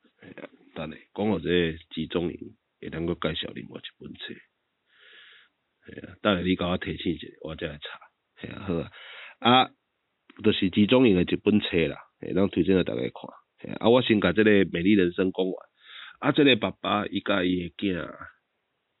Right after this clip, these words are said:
就伫咧集中营内底，但是伊希望互伊的囡仔一个快乐的童年，所以伊就骗因囝讲，咱即摆是咧耍一个游戏，啊，这个游戏最后的，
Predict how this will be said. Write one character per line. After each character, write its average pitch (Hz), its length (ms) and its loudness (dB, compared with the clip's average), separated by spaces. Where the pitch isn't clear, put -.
就 85 100 -10
伫 90 140 -4
咧 101 120 4
集 87 180 -6
中 92 220 -2
营 82 100 -2
内 - 240 -16
底， - 180 -8
但 85 180 -10
是 - 100 -12
伊 98 260 -2
希 101 200 -2
望 90 220 -2
互 82 240 -6
伊 87 240 -2
的 90 60 0
囡 104 260 2
仔 98 340 -2
一 - 20 -10
个 67 60 -12
快 98 240 0
乐 82 220 -4
的 69 60 -12
童 87 380 -8
年， 90 160 -4
所 127 260 4
以 80 380 2
伊 95 100 0
就 85 100 -4
骗 123 240 4
因 95 220 4
囝 104 240 0
讲， 95 440 -6
咱 104 160 -2
即 107 100 -4
摆 107 140 0
是 76 120 -10
咧 85 140 -4
耍 95 200 -4
一 95 80 -2
个 - 140 -2
游 76 280 -8
戏， - 320 -6
啊， - 100 -6
这 139 80 4
个 123 80 8
游 107 220 6
戏 107 180 4
最 107 220 6
后 92 120 4
的， 87 300 0